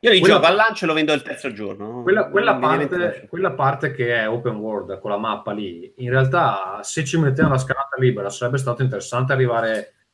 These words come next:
Speaker 2: a-, ai punti di interesse. Invece, comunque,
Speaker 1: Boh,
Speaker 2: è un
Speaker 1: io
Speaker 2: percorso obbligato per ognuno, eccetera.
Speaker 1: Quelle parti là, mediamente, le ho trovate tutto sommato superflue, sia in Uncharted quattro che in questo.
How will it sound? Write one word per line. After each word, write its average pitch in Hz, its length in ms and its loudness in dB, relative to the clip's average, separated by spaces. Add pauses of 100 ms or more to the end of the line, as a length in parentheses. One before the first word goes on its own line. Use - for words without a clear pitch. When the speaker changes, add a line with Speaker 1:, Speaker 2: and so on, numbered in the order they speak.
Speaker 2:
a-, 113 300 2
ai 123 220 0
punti 131 300 6
di 117 80 2
interesse. 104 760 -4 (220)
Invece, 151 380 0
comunque, 131 280 4
Speaker 1:
Boh, 123 60 6
Speaker 2:
è 127 40 6
un 120 80 2
Speaker 1:
io 107 60 -2
Speaker 2:
percorso 123 320 -2
obbligato 123 500 -2
per 113 140 -6
ognuno, 107 480 -6
eccetera. 92 440 -16
Speaker 1:
Quelle 156 360 4
parti 160 520 2
là, 156 200 4
mediamente, 139 560 0
le 120 80 0
ho 123 80 -4
trovate 113 960 -4 (180)
tutto 127 380 -4
sommato 117 1500 2
superflue, 127 640 2
sia 139 200 0
in 131 60 4
Uncharted - 420 -4
quattro 120 300 2
che 110 80 -6
in 104 120 -6
questo. - 420 -14